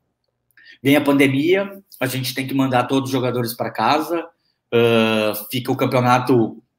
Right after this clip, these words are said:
em dúvida, né? Mas a gente quis dar, a gente deu toda a assistência com os nossos jogadores, a gente já tinha o contrato com eles, então esses jogadores a gente conseguiu suspender os contratos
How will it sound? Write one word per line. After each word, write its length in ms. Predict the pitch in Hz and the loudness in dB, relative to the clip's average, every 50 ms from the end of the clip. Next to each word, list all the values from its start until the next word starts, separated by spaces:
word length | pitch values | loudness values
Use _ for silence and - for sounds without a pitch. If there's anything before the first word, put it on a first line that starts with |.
| _ _ - | _ _ -8
em 140 | 135 127 123 | -6 -4 -2
dúvida, 460 | 123 131 139 180 190 180 147 139 127 | 2 4 4 4 4 4 -2 -2 -2
né? 280 | 117 117 120 131 135 - - _ _ _ _ _ _ _ _ _ _ _ _ - | -2 -2 -4 -4 -6 -10 -18 _ _ _ _ _ _ _ _ _ _ _ _ -10
Mas 240 | 127 123 127 123 127 | -4 -4 -2 -2 -2
a 40 | |
gente 240 | 120 131 139 139 - | -2 -2 -2 -4 -4
quis 160 | - 151 135 | -2 -2 0
dar, 260 | - 131 131 135 127 123 | 2 2 2 2 2 2
a 80 | 123 | 0
gente 260 | 120 123 123 123 - | -2 -2 -6 -8 -6
deu 240 | 123 131 127 127 127 | -4 -4 -4 -4 -4
toda 240 | - 131 127 143 170 | -4 -4 -2 -2 -2
a 40 | 156 | -2
assistência 500 | 160 - - - - 123 127 131 - - | -2 -2 -4 -4 -4 -4 -4 -4 -6 -8
com 140 | - 135 123 | -8 -6 -6
os 320 | 120 117 113 110 107 113 | -4 -4 -4 -6 -8 -6
nossos 260 | 117 110 110 110 - | -6 -6 -6 -6 -4
jogadores, 640 | 127 110 113 110 104 107 107 120 135 147 156 - - _ - - - - - | -6 -4 -4 -4 -2 -2 -2 0 0 -2 -4 -6 -10 _ -20 -20 -14 -8 -6
a 40 | 123 | -4
gente 180 | 123 131 127 | -2 -2 0
já 120 | 123 139 127 | 0 0 0
tinha 220 | - - - 156 | 0 0 2 2
o 60 | 160 | 2
contrato 640 | 160 160 139 - 127 120 123 123 123 135 131 - - - | 2 2 0 0 0 0 2 2 2 2 0 -4 -12 -10
com 140 | - 117 107 | -6 -4 -2
eles, 320 | 110 113 120 143 139 120 | 0 0 0 0 -2 -6
então 520 | 120 117 113 117 110 113 120 117 113 117 - _ _ _ _ _ _ _ - - | -6 -6 -4 -2 0 0 0 -2 -4 -6 -8 _ _ _ _ _ _ _ -6 -4
esses 240 | 123 120 - 123 113 | -2 -2 -2 -2 0
jogadores 460 | 127 117 123 113 117 123 123 117 117 | 0 0 2 2 2 2 0 0 0
a 60 | 123 | 0
gente 220 | 123 123 123 - | 0 0 -2 -4
conseguiu 380 | - 143 127 - - 120 123 131 | -6 -6 -4 -4 -2 -2 0 0
suspender 500 | 131 - 139 - - - 123 117 113 120 | 0 0 -4 -4 -4 -2 0 0 2 2
os 140 | 127 131 131 | 2 2 0
contratos 540 | - 139 127 117 - 120 120 117 117 - | 0 -2 -2 -2 0 0 0 0 0 -2